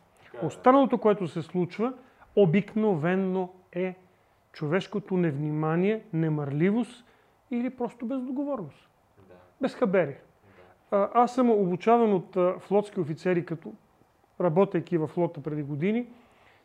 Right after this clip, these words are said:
Speaker 2: че единственото оправдание за каквото и да е нещо е в човека. Ти не си, си, ти не си се подготвил за случая. Няма торнадо, няма урагани, няма големи вълни.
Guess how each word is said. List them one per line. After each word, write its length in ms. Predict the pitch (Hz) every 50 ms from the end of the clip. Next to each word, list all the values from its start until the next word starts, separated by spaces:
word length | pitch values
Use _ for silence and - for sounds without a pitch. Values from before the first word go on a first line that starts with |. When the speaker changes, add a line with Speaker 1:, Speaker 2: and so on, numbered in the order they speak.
| _ _
Speaker 2:
че 320 | - - 233 240 233 240 - - _
единственото 760 | - 170 165 170 247 247 - - - 285 262 - - - 202 -
оправдание 1000 | 202 190 180 180 - 165 165 160 147 139 139 175 190 185 175 170 170 202 240 269 - - _ _ _ _ _ _ _ _ _ _ _ _ _ _ _ _ _ _ _ _ _
за 220 | 180 151 147 156 139
каквото 460 | - - 143 - - 220 226 233 233
и 80 | 214
да 140 | 170 165 190
е 60 | 180
нещо 400 | 175 185 214 208 - - 285 320 - _ _ -
е 240 | 226 240 247 247 - - _ _ _ _ _ -
в 120 | 226 214 - - _
човека. 400 | - - 160 156 143 - - - _ _ _ _ _ _ _ _ _ _ _ _ _ _ _ _ _ _ _ _
Ти 120 | - 226 262
не 100 | 262 220
си, 160 | - 254 226
си, 360 | - - 262 254 262 - - - _
ти 120 | - 262
не 100 | 254 226
си 160 | - - 240 202
се 160 | - - -
подготвил 520 | 254 233 180 175 214 214 214 - 233 214
за 160 | 185 190 214
случая. 440 | - - 208 185 165 - - - 139 - _ _ _ _ _ _
Няма 320 | - 165 190 226 240 233 233
торнадо, 580 | - 240 220 220 226 226 220 202 220 220 220
няма 480 | 208 196 202 214 214 220 220 220 220 214 220 - - - - - _ _
урагани, 560 | - 214 220 220 214 180 190 220 226 226 214 202
няма 340 | 196 208 220 220 220 214
големи 380 | 202 180 175 190 208 220 214 190
вълни. 360 | 170 185 185 196 196 185 -